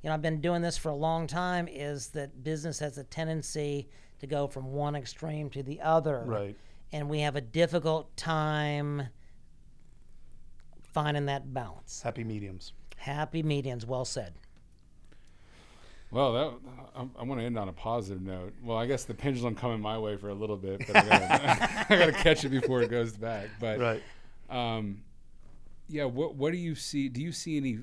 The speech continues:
Speaker 3: like, paradigm shifts be-, besides what we've talked about that are gonna come out of this? Like, what, what are be-, some short-term implications that maybe you're teaching your students to watch out for, or how are you changing your curriculum for the near term?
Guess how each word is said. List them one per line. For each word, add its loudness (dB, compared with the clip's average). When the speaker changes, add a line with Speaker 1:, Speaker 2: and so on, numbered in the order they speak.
Speaker 3:
like, -6
paradigm 0
shifts -6
be-, -4
besides -4
what -4
we've -6
talked -6
about -6
that -6
are -4
gonna -4
come -6
out -6
of -6
this? -6
Like, -8
what, -4
what -2
are -4
be-, -6
some -4
short-term -4
implications -6
that -6
maybe -2
you're -2
teaching -6
your -2
students -6
to -10
watch -10
out -10
for, -12
or -8
how 0
are 4
you 2
changing -2
your -4
curriculum -10
for -10
the -4
near -8
term? -16